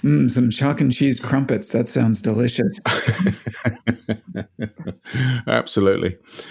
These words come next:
Speaker 2: So, yeah, you know, I think you're right. People sort of t-, tend to think of brand,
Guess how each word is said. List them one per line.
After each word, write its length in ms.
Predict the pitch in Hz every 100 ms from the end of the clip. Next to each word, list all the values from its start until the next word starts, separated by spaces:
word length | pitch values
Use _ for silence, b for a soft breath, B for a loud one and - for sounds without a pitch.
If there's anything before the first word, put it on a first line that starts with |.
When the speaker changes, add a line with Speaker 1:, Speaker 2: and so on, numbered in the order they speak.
| B -
Speaker 2:
So, 240 | 151 139
yeah, 260 | 139 143 117
you 220 | 117 120
know, 240 | 113 110 -
I 80 | 117
think 160 | 131
you're 100 | 113
right. 340 | 110 110 - -
People 300 | 120 113 107
sort 180 | 120
of 80 | 107
t-, 260 | - 117 107
tend 220 | 123 117
to 60 | 107
think 280 | 117 107
of 340 | 110 104 92 -
brand, 680 | 98 110 110 107 110 104